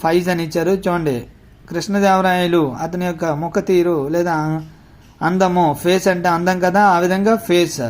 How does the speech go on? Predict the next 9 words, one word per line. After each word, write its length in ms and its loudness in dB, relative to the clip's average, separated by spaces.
ఆన్సర్ 440 0
ఫేస్, 520 -4
డొమింగో 440 0
ఫేజ్. 440 -2
గుర్తుపెట్టుకోండి, 540 -2
ఎవరు 220 2
అంటే 200 0
డొమింగో 420 -2
ఫేజ్. 380 -6